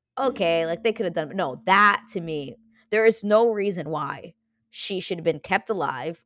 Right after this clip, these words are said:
other than be like, "Oh, she's gonna turn good." But I'm like, but I didn't care about her enough. Like, I just never felt that compelled about her story. Um, and I think that a lot of people kind of felt this way. Um, I,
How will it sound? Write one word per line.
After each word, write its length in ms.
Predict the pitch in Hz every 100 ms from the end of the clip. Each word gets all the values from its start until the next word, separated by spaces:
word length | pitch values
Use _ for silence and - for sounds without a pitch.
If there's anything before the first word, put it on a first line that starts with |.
| _
other 220 | 185 214 202
than 200 | 190 185
be 160 | 175
like, 300 | 165 156 - - _ _ -
"Oh, 220 | 587 587
she's 200 | 571 571
gonna 260 | - 480 494
turn 280 | - 508 494 403 554 523
good." 140 | 233
But 100 | 214
I'm 80 | 247
like, 260 | 233 220 _ _ _ _
but 120 | 269
I 160 | 269 269
didn't 220 | 349 330
care 360 | - 190 262 453
about 300 | 277 180 143 -
her 140 | 151
enough. 340 | 139 139 - -
Like, 100 | 208 -
I 100 | 226
just 220 | 277 -
never 380 | 190 202 220 220
felt 460 | - - 165 165 -
that 220 | 170 - -
compelled 600 | 165 147 - 160 156 -
about 220 | 160 151 -
her 80 | 156
story. 480 | - 170 120 110 - - - 330 -
Um, 420 | 170 135 120 135 _ _ _ _ _
and 120 | 233
I 40 | 240
think 140 | 214
that 80 | -
a 20 |
lot 160 | 185 165
of 60 | 170
people 240 | 190 165
kind 220 | - 165
of 80 | 156
felt 340 | - 147 135 -
this 220 | 143 -
way. 500 | 143 127 143 196 247 - - 208
Um, 560 | - 175 135 117 101 87 _ _ _ -
I, 480 | 185 185 147 117